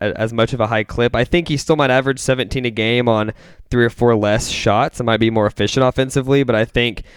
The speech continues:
because that's happening and other guys are scoring those points, that Shai will increase those assist numbers that have not been where we want them to be all year.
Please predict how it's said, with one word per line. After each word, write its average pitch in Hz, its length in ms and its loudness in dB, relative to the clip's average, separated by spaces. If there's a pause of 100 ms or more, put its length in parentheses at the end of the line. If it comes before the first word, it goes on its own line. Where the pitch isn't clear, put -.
(300)
because 123 380 0
that's 120 240 0
happening 117 500 -2
and 110 80 -4
other 110 240 -2
guys 107 340 0
are 107 80 -4
scoring 110 340 -2
those 104 140 -2
points, 107 540 -6 (320)
that - 180 -4
Shai 110 520 2
will 104 560 0
increase 104 540 -6
those 107 180 -4
assist - 380 -6
numbers 101 420 -4
that 95 120 -8
have 95 120 -10
not 98 260 -6
been 101 160 -8
where 98 80 -4
we 98 80 -2
want 95 200 -8
them 95 100 -12
to 90 80 -14
be 92 120 -6
all 90 140 -4
year. 90 260 -10